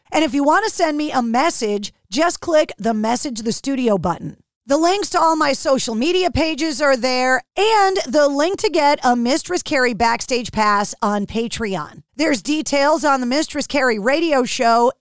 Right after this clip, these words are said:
and info on my upcoming appearances, because you never know where I'm gonna pop up next.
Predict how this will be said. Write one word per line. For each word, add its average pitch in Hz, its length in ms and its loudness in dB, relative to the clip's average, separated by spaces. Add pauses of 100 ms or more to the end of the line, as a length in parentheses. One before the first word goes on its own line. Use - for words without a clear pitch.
(320)
and 302 300 -2
info 320 680 2
on 269 220 0
my 262 240 0
upcoming 254 460 -2
appearances, 220 800 -2 (340)
because 196 260 -2
you 180 80 -4
never 233 380 0
know 226 340 4
where 196 260 0
I'm 214 120 0
gonna 233 180 -2
pop 180 320 -2
up 185 220 -2
next. - 560 -6